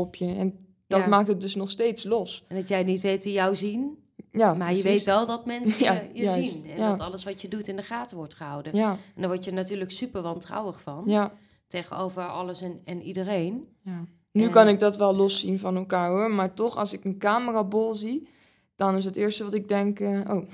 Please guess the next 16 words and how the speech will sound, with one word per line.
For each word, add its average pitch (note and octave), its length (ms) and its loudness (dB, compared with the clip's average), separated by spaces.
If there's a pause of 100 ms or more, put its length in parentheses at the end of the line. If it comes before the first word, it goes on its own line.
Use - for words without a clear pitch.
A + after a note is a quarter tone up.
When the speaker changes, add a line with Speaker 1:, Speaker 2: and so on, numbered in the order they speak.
(340)
Speaker 1:
<laughs> - 400 -20
pas G#3+ 200 2
op." F#3 140 0 (520)
Speaker 2:
Ja. A#3+ 200 -4
Speaker 1:
Ja, G3+ 240 0 (180)
stom. - 420 -6 (640)
Maar G3+ 140 0
wat A#3 180 4
zou B3 180 6
jij A#3 380 2 (420)
als G3 240 0
eerste - 400 0
veranderen? A#3+ 640 0
Stel A3 280 0
dat G#3 140 -4
jij, G3 400 0